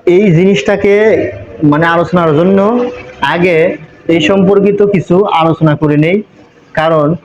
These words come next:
দেখা গেছে আমরা প্রশ্ন তো আর বলে দেব না যে এটা বোরের পরমাণু মডেল, এটা রাদারফোর্ড পরমাণু মডেল। তাহলে আমরা রাদারফোর্ড কিংবা বোর পরমাণু মডেল যদি চিনতে চাই,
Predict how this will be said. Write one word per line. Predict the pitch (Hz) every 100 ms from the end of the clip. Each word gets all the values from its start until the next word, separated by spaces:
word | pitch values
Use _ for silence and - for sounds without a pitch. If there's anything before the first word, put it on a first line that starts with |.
| -
দেখা | 117 147 156
গেছে | 170 180 196 202 233 - - - _ _ _ _ -
আমরা | 143 165 185 147 139 -
প্রশ্ন | 180 - 202
তো | 208
আর | 202
বলে | 156 165 170
দেব | 151 160
না | 160
যে | 156
এটা | 160
বোরের | 135 135 147
পরমাণু | 147 156 151 147
মডেল, | 147 165 175 135 _
এটা | - 135
রাদারফোর্ড | 131 131 135 139 131
পরমাণু | 123 117 113
মডেল। | 107 104 - - - -
তাহলে | 139
আমরা | 156 170 180 131 127
রাদারফোর্ড | 131 135 160 160 185 180 -
কিংবা | 160 165 165
বোর | 123 147 160
পরমাণু | 196 185 185
মডেল | 175 175 185
যদি | 165 170
চিনতে | 175 196 175 185
চাই, | 175 185 240